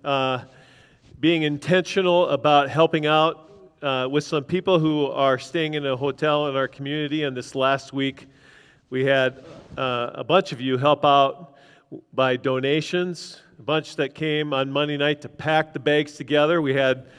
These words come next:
forty plus bags that we put together.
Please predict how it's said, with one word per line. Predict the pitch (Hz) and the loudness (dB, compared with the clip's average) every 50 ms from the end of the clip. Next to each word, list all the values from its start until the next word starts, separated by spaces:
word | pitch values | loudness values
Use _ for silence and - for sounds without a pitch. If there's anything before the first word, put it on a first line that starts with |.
| - - - | -20 -20 -20
forty | - _ - 151 156 160 156 151 147 | -16 _ 0 0 2 2 2 0 -2
plus | 151 - - 156 151 139 - - | -4 -2 2 2 2 2 -2 -6
bags | 120 143 143 143 147 156 143 - | 0 4 4 4 4 2 0 -2
that | 165 151 | -2 0
we | 156 | 0
put | 143 147 156 151 - | -2 -2 -4 -4 -4
together. | 151 123 127 143 139 139 139 151 156 160 151 | -6 -4 0 2 2 4 2 2 0 -2 -4